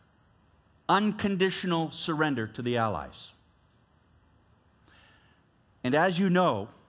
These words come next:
Japan rose from the ashes of Hiroshima and Nagasaki to become a, a powerful nation once again.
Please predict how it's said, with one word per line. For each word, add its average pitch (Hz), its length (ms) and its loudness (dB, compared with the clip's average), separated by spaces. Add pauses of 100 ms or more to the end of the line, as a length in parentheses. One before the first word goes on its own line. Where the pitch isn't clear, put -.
(640)
Japan 151 720 0 (760)
rose 160 480 2
from 143 220 -2
the 143 140 2
ashes 147 600 -2
of 104 260 -6
Hiroshima 123 640 -2 (440)
and 110 140 -4
Nagasaki 135 600 0 (1300)
to 151 80 -4
become 139 380 0
a, 127 180 -2
a 135 80 0
powerful 180 880 0 (160)
nation 143 640 -2
once 123 280 -4
again. 95 280 -6